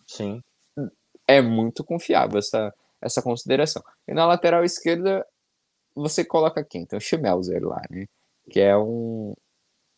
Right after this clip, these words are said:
Speaker 2: um cara que é ok, né? A lateral esquerda alemã não existe, então eles colocam o Schmelzer também no,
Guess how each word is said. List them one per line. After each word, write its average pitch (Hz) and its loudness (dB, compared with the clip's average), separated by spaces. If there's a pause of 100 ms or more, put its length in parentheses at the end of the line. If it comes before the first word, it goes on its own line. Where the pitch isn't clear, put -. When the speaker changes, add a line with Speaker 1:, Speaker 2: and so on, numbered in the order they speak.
(420)
Speaker 2:
um 113 -6
cara 113 2
que - 0
é - 6
ok, - 0
né? 73 -8 (120)
A 80 4
lateral 101 6
esquerda 104 2
alemã 107 0
não 113 -4
existe, 110 -4 (720)
então 143 4
eles 165 -2
colocam 160 2
o 180 -4
Schmelzer 127 4
também 113 0
no, 113 -4